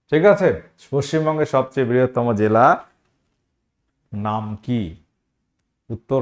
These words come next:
কি হবে? যদি প্রশ্ন আসে ভারতের সব থেকে বৃহত্তম রাজ্য কি আছে,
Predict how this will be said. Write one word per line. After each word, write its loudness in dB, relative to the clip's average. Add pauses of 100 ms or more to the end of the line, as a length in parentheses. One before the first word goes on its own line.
কি -4
হবে? 4 (320)
যদি -2
প্রশ্ন -8
আসে -2
ভারতের -2
সব -6
থেকে -6
বৃহত্তম -6 (140)
রাজ্য -4 (1120)
কি -6 (140)
আছে, -6